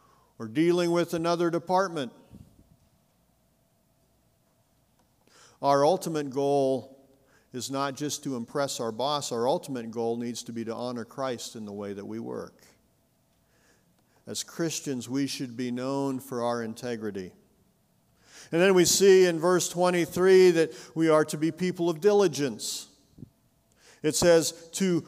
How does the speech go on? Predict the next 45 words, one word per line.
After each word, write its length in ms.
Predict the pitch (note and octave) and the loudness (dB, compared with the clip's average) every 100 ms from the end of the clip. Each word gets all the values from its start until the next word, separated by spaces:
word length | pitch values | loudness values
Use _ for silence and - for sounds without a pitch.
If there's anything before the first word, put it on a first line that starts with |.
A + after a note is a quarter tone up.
| - | -8
work 640 | B2+ D#3 E3+ F3 - - | 0 4 4 2 -8 -20
heartily. 560 | - F#3+ F#3+ E3+ D3+ C#3+ | 0 2 4 2 2 4
Whatever 400 | C#3 D3+ D#3+ E3 | 4 4 4 4
you 160 | E3 | 0
do, 240 | D#3 F#3+ E3 | 0 0 2
do 220 | D#3 D#3+ | 4 4
it 60 | |
all 260 | D#3 E3 E3 | 4 4 4
as 100 | D3+ | 0
to 120 | - | -2
the 80 | D3+ | -2
Lord 340 | D#3 D#3+ E3+ D#3+ | 0 2 2 0
and 100 | D#3 | 0
not 220 | D#3+ D#3+ | 0 -2
to 80 | F3 | -4
men. 220 | F3 E3 | -2 -2
We 120 | E3+ | 0
need 140 | E3+ | 0
to 100 | E3+ | 0
gi-, 200 | D3+ D3+ C#3+ D3 - | -2 -6 -12 -14 -10
not 280 | D#3 D#3 D#3 | -2 0 -2
to 100 | E3 | -6
men. 220 | E3+ E3 | -2 0
We 100 | D#3+ | 0
need 160 | F3 D#3 | 0 0
to 80 | |
give 200 | C#3+ D#3+ | 0 0
it 120 | D#3+ E3 | 2 4
our 200 | D#3+ E3 | 6 6
all. 720 | F3+ E3+ C#3 G#2 - - _ _ _ _ _ _ _ _ _ _ _ _ _ _ - | 4 4 2 0 -8 -20 _ _ _ _ _ _ _ _ _ _ _ _ _ _ -4
The 160 | C#3+ | -4
phrase 600 | - F#3 G3 G#3 G3 E3+ | -2 2 6 8 6 4
"good 500 | C#3+ C#3 F3+ G3+ G#3 | -2 -4 6 8 8
enough" 1000 | G3+ G3+ F#3+ F3+ F3+ F3+ D3+ - - - _ _ _ _ _ | 4 -4 -4 0 2 2 2 -2 -14 -20 _ _ _ _ _
should 220 | - F3 | -4 -2
not 320 | E3 F3+ F#3+ E3 | 2 2 2 2
be 160 | E3+ | 2
a 120 | E3+ E3 | 2 2
regular 600 | E3+ F3 E3+ E3+ E3 E3 | 2 2 2 2 2 0
part 420 | E3+ E3+ E3 D#3 | -4 -2 0 2
of 140 | C#3+ | 2
our 200 | C#3+ C#3+ | 2 2
inte-, 360 | D3 C#3+ F3 - | 0 -4 -8 -4
of 240 | D3+ C#3 | -2 0
our 380 | C#3+ C#3+ C#3+ C#3 | 2 4 4 2